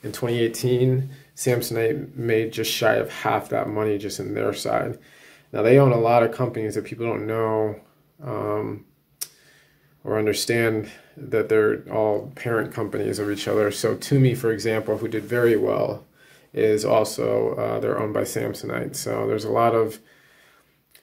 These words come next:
m-, metrics there that you have to add 'em all up to truly get a good idea of how much Samsonite's dominating the luggage side of things. They've also gone through bankruptcy and a few other things many times, multiple owners.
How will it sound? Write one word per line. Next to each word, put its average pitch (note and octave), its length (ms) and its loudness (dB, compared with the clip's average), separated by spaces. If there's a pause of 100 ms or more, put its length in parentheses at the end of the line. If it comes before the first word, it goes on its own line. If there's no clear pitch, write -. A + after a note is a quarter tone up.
(220)
m-, A#2 300 -2
metrics A#2+ 560 4
there A2 260 4
that G#2+ 140 4
you G#2+ 80 0
have G#2+ 180 2
to - 100 -6
add A2+ 160 4
'em A2 100 0
all G#2+ 200 4
up G#2 140 2
to - 100 -12
truly A2 320 -4
get A2 120 0
a G#2 40 0
good G#2 120 0
idea G2+ 260 2
of G2+ 100 0
how G#2+ 120 -2
much G2+ 200 -2
Samsonite's G#2+ 600 -2
dominating G#2+ 580 2
the G2+ 80 0
luggage G2+ 420 0
side A#2 240 0
of A#2 100 -2
things. G#2+ 280 -4
They've B2 160 6
also E3+ 280 6
gone C#3 260 4
through B2+ 140 -2
bankruptcy A#2+ 540 -2
and A2 100 -4
a G#2 40 -10
few A#2 180 -2
other A2+ 100 2
things A2 280 -4
many A#2 280 2
times, G#2 640 -4
multiple A#2 480 -2
owners. A2+ 560 0